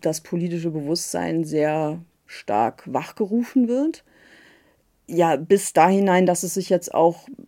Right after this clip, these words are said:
wieder zu vermischen beginnt, insofern, als dass sich viele privaten Beziehungen davon auch gar nicht mehr frei halten lassen. Ja, also das ist ja auch so ein Phänomen, worum es im Roman geht und was, äh, ich ständig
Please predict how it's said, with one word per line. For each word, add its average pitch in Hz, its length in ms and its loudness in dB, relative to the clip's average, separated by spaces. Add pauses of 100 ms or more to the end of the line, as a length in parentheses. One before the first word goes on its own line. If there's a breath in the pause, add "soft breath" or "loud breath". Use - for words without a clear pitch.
(120)
wieder 180 320 2
zu 196 120 -2
vermischen 202 460 4
beginnt, 208 320 4
insofern, 190 500 2
als - 220 -4
dass 180 180 0
sich - 140 -8
viele 202 200 0
privaten 180 440 -6
Beziehungen 180 340 -4
davon 170 220 -2
auch 170 120 -6
gar 170 100 -4
nicht 175 140 -6
mehr 151 80 -4
frei 233 340 2
halten 143 340 -6
lassen. - 420 -10
Ja, - 140 -8
also 156 240 -4
das 156 220 -4
ist 156 120 -8
ja 156 120 -2
auch 165 100 -4
so - 140 -6
ein 170 80 -4
Phänomen, 170 480 0
worum 160 160 0
es 160 160 -6
im 165 120 -2
Roman 147 440 0
geht 196 260 0
und 151 160 -2
was, 151 220 -4 (840 soft breath)
äh, 151 240 0
ich - 120 -6
ständig 165 600 2